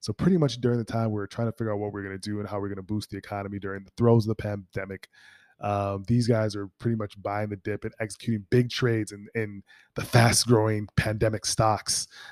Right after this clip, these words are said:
um, 'cause they knew what would happen or what would occur, um, once we got some liquidity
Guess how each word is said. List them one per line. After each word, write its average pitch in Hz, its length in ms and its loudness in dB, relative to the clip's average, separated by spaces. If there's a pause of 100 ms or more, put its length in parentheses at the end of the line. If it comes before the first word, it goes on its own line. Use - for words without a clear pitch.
(140)
um, 104 240 0
'cause 107 140 -6
they 107 100 4
knew 117 420 12
what 104 200 4
would 101 100 2
happen 104 460 2
or 101 40 0
what 104 140 0
would 98 100 -2
occur, 104 540 2 (380)
um, 101 520 0
once 110 340 -2
we 131 60 -4
got 101 180 -6
some 107 120 -16
liquidity 117 640 6